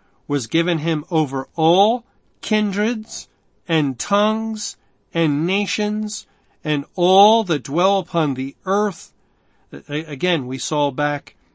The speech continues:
verse three, all the world wondered after the beast. And now verse eight, all that dwell upon the earth shall worship him, whose names are not written in the book of life of the Lamb slain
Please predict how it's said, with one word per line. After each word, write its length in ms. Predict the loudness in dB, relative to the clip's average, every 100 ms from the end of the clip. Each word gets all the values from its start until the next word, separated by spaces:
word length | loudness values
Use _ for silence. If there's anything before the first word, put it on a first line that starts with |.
| _ -10
verse 320 | -4 -4 -4
three, 220 | -4 -2
all 240 | 2 2 2
the 80 |
world 380 | 0 0 0 0
wondered 380 | -2 0 0 -2
after 320 | -2 -4 -8
the 100 | -10
beast. 480 | -6 -4 -4 -8 -14 _ _ _ -10
And 160 | -6
now 420 | -2 0 2 0 -4 _ _ _ _
verse 360 | -2 0 -2 -2
eight, 320 | -2 -2 -6 _ _ _ _
all 320 | 2 4 6 4
that 160 | 0
dwell 240 | -2 0 0
upon 280 | 0 -2
the 120 | 0 0
earth 200 | 0 -2
shall 420 | 0 0 0 -6 _ _
worship 840 | -10 -4 4 6 4 0 -2 -4
him, 380 | -6 -10 -10 -14 _ _ _ _ _
whose 300 | -6 -4 -4
names 440 | -2 0 0 -4 -4
are 120 | -4
not 260 | 0 -2 -2
written 280 | -8 -6 -8
in 140 | -6
the 80 | -6
book 280 | -4 -4 -6
of 140 | -8
life 400 | -4 -4 -4 -8
of 160 | -12 -10
the 80 |
Lamb 360 | -8 -4 -4 -4
slain 540 | -6 -6 -2 -2 -2